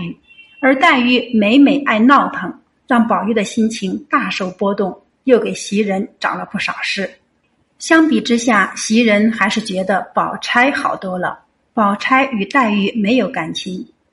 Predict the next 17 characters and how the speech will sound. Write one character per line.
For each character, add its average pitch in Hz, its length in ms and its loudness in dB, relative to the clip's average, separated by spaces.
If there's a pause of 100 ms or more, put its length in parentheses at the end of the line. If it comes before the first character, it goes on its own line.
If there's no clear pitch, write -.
宝 190 220 2
钗 226 480 -2
为 208 200 2
人 185 240 -2
又 226 140 2
大 226 300 2
度， - 200 -8 (300)
这 302 160 2
是 240 140 4
袭 233 180 -2
人 208 240 2
心 247 240 2
中 240 300 0
最 311 180 2
理 196 240 0
想 170 260 -2
的 175 80 -6